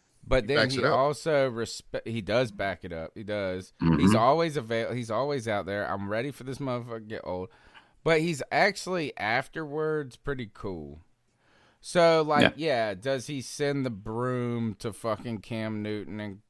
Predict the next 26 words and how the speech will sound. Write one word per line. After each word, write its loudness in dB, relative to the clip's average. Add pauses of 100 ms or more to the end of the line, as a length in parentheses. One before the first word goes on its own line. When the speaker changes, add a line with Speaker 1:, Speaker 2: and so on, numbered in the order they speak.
(140)
Speaker 1:
send -4
the -4
wine -2
and -6
the -6
cheese? -8
Yes. 0 (400)
But 4
he 0
also 2
will -6
go 0
on 0
First -8
Take -4
and -8
be -8
like, -4
you -8
know, -4
"Cam -6
Newton -6
is -8
the -12
fucking -12
man." -16